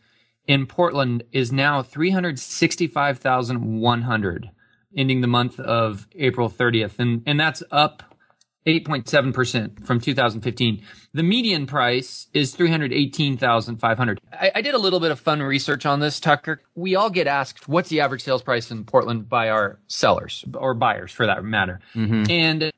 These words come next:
Speaker 1: I bet a lot of our agents, as I have, have grappled with, "Well, is it three sixty-five or is it three eighteen? What's the difference?" And so what I did was I did a little bit of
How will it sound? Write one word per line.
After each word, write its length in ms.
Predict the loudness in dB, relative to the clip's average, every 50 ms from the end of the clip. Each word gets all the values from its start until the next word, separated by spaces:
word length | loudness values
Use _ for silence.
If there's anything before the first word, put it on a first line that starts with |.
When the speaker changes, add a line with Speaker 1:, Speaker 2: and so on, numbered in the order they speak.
| _ _ _ -4
Speaker 1:
I 60 | -2
bet 160 | -2 0 0 2
a 80 | 2
lot 220 | 2 4 2 2 2
of 80 | 0
our 120 | -2 -2 -2
agents, 440 | -2 -2 -2 -2 -2 -4 -6 -6 -4
as 260 | -2 0 0 0 2
I 200 | 0 0 2 0
have, 280 | 0 0 -2 -2 -2 -2
have 160 | -2 -4 -2
grappled 380 | 0 2 2 2 0 -2 -4
with, 220 | 0 0 0 0 0
"Well, 200 | 0 2 2 2
is 200 | 2 2 0 0
it 180 | -2 -4 -4
three 160 | 0 2 2 2
sixty-five 640 | 2 0 -4 -4 -4 -6 -2 0 2 2 2 2
or 60 | 2 0
is 100 | 0 0
it 140 | -2 -4
three 240 | -2 0 2 4 4
eighteen? 520 | 2 0 -2 -4 -2 0 0 2 0 0 4
What's 360 | 4 4 4 2 0 -10 -4
the 120 | 0 0
difference?" 460 | 2 4 2 2 2 0 -4 -2 0
And 140 | 0 0 0 -2 -6 -20 -20 -20 -20 -18 -14 -6
so 320 | 0 2 4 4 2 2 _ _ _
what 180 | -6 -4 -2 0
I 80 | 0
did 220 | 0 0 -2 0 0
was 220 | 0 0 0 -2 -4
I 80 | -4
did 320 | -2 2 2 2 2 0 -4 -4
a 40 | -2
little 240 | 0 2 2 0
bit 180 | 0 0 0 2
of 200 | 0 0 -2 -4